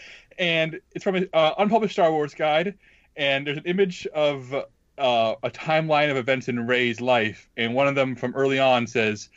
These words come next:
"A tiny Rey watches helplessly as a starship pulls away,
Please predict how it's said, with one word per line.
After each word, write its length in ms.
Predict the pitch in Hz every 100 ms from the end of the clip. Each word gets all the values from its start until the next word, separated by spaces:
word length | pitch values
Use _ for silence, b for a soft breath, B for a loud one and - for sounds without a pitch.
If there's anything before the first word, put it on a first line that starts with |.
| B B B
"A 60 | 120
tiny 420 | - 170 180 170
Rey 300 | 160 156 123
watches 340 | 127 139 139
helplessly 500 | - 165 127 - 117 101
as 80 |
a 60 | 120
starship 460 | - 143 139 135 -
pulls 220 | 139 127
away, 400 | 135 127 101